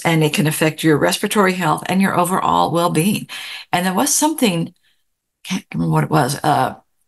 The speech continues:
what it was called exactly, like sick building syndrome or something that you can get from being inside too much. I mean, it, it's just not healthy. Um, let's see, social isolation.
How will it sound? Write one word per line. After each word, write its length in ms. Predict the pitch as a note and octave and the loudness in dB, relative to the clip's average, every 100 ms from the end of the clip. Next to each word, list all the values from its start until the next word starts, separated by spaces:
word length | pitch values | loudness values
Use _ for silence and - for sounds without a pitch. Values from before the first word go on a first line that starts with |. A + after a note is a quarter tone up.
| _ _ _ | _ _ _
what 100 | D#3+ | 0
it 40 | D#3+ | 0
was 100 | - | 0
called 240 | E3 D3+ | -2 0
exactly, 480 | C#3+ D#3+ D#3 D3+ - | 0 0 0 -2 0
like 320 | C#3+ C#3+ - _ _ _ _ _ - | 0 -2 -8 _ _ _ _ _ -2
sick 400 | - A#3 A3+ - | 0 0 -2 0
building 380 | E3+ F#3 G3 | 0 2 0
syndrome 540 | F#3+ G#3 F#3+ F#3+ F#3 F#3+ | 2 2 2 2 0 0
or 80 | E3 | 0
something 520 | - E3 F#3 E3+ E3+ - - - _ | -2 -2 -4 -6 -10 -16 -20 -20 _
that 500 | D3 F3 D#3 D3+ - _ - | -4 0 2 0 -2 _ -6
you 260 | E3+ F3 A3 | 2 2 2
can 180 | A#3+ | 2
get 200 | G3+ D#3+ | 4 2
from 280 | - G3+ G3+ _ _ - | 2 0 -2 _ _ -2
being 240 | C#3+ E3+ | 2 4
inside 420 | G3+ G3 F#3+ B3 | 4 4 0 0
too 160 | D4+ D3 | 0 0
much. 380 | G#2 - - - | 0 -2 -4 -4
I 40 | D#3+ | 0
mean, 200 | D3 D#3+ | 2 2
it, 160 | D3+ - | 0 -2
it's 200 | E3 - | -2 0
just 180 | F#3 | 2
not 160 | G3 G3 | 2 2
healthy. 400 | F#3+ G3 - - _ - - - - _ _ _ _ _ _ _ _ - | 2 0 -4 -6 _ -20 -20 -20 -20 _ _ _ _ _ _ _ _ -6
Um, 840 | - G#3+ G#3 G#3 G#3 G#3 G3+ G#3 G3+ | 0 4 6 6 6 6 6 6 6
let's 200 | G3 - | 4 2
see, 340 | - G#3 E3 | 2 4 4
social 440 | D3+ - E3 A3 G3 | 4 2 2 2 2
isolation. 1080 | G3+ C#4 B3+ F#3+ F#3 - F3+ F3+ G#3 C4+ | 2 2 2 2 2 0 0 2 2 0